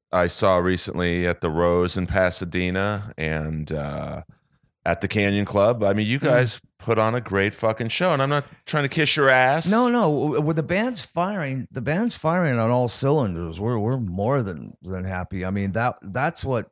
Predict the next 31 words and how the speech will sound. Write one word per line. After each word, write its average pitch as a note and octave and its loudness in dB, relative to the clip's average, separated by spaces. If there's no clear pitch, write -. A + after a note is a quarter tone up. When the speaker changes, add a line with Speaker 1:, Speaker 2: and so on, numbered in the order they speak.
Speaker 2:
two C3 -6
nineteen A2 -4
was F#2+ -4
all G#2 -2
about, G#2 -4
because G2+ -4
I G2+ 0
had G2 -2
the F#2 -6
knee G2 0
surgeries G#2 -2
and, F2 -6
you G2+ -6
know, F#2+ -10
got G#2 -6
over G2+ -6
those G2+ -8
bumps G2+ -10
and F#2 -2
bruises, F#2 -2
and F2+ -4
I'm G#2+ -4
pretty D3+ -6
close A#2+ -2
to A2+ -4
a G#2+ 0
hundred A2 -2
percent G#2+ -6
on F#2+ -2
the F2+ -4
knees. F2+ -4